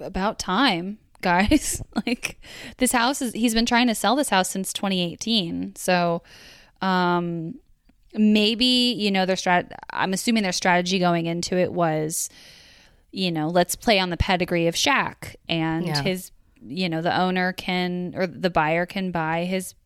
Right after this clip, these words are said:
Speaker 1: massive bed and all these crazy, you know, pieces of memorabilia inside of his home. Um, but now they're realizing that people don't really care <laughs> about those, even though he's, like, one of the greatest basketball players of all time. Like,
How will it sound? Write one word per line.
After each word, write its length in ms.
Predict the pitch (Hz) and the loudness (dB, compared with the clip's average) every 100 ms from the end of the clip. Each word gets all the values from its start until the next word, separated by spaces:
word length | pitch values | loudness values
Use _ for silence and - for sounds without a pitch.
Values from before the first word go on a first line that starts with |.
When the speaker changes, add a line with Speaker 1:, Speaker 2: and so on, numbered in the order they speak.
| - | -8
Speaker 1:
massive 500 | 156 156 - 185 - | -6 -4 -4 -6 0
bed 520 | 220 220 196 170 170 | 2 4 2 0 -4
and 280 | 151 156 160 | -8 -8 -8
all 200 | - 156 | -4 -4
these 320 | 170 170 - - - - - - | -4 -6 -6 -14 -20 -20 -20 -20
crazy, 920 | - 196 190 185 202 196 190 190 190 | 0 2 2 2 0 2 2 2 0
you 160 | 190 185 | -2 -2
know, 260 | 160 156 170 | 0 -2 -4
pieces 300 | - 185 - | -4 -4 -2
of 100 | 180 | -4
memorabilia 680 | 170 160 175 180 214 240 208 | 0 0 0 2 2 4 2
inside 400 | 170 165 - 143 | 0 -2 -6 -6
of 80 | - | -6
his 220 | 196 - | -6 -8
home. 420 | - - 50 - - - | -8 -8 -6 -8 -8 -2
Um, 440 | 196 190 190 185 | 2 2 2 -2
but 160 | - 190 | 0 2
now 260 | 220 226 262 | 4 4 4
they're 180 | 269 | 2
realizing 560 | 233 233 214 214 220 214 | 2 4 4 4 2 0
that 240 | 196 180 - - - - - - | 2 0 -4 -16 -20 -20 -20 -4
people 260 | - 302 403 | -2 0 0
don't 260 | 440 415 - | 0 -4 0
really 260 | 285 285 233 | 2 2 0
care 760 | - - - 190 262 220 - - | -6 -10 -4 0 0 0 -6 -10
<laughs> 40 | - | -8
about 260 | 220 277 | 2 2
those, 400 | - - 269 - | 2 2 2 0
even 280 | - 240 247 | -2 2 4
though 140 | 277 262 | 4 6
he's, 240 | 262 247 | 4 2
like, 140 | 220 | 0
one 140 | 220 202 | 2 0
of 80 | 202 | 0
the 80 | |
greatest 360 | 202 180 180 - | 0 0 0 0
basketball 320 | 175 170 - | 0 0 -2
players 260 | 190 180 180 | 2 2 4
of 40 | |
all 120 | 160 160 | 2 0
time. 520 | - 190 165 - - | 2 2 2 0 -2
Like, 340 | - 170 - | -2 -2 -4